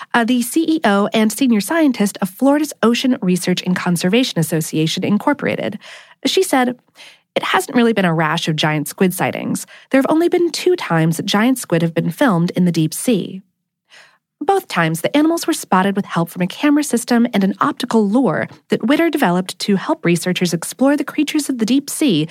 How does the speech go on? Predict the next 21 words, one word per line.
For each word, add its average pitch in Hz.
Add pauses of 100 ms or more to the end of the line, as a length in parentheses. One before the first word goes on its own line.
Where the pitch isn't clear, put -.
(200)
without -
scaring 175
them 170
away." 190 (960)
The 285
camera 392
system 247
is 220
called 175
Medusa. 175 (400)
Medusa 339
is 302
unlike 220
any 247
recording 180
device 170
used 202
before 180
because 226
it 302
emits 302